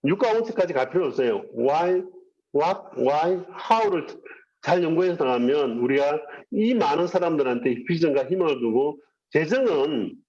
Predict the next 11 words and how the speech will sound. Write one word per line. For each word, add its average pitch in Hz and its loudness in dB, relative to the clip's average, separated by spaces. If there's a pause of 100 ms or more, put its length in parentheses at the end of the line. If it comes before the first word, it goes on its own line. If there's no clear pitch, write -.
(240)
우리에게 151 0
다가오는 196 0
게 165 0
아니라, 127 0 (280)
재정, 139 0 (100)
재정 175 2
우리가 196 0
다가오게 202 0
만드는 143 0
게 151 0
아니라 131 0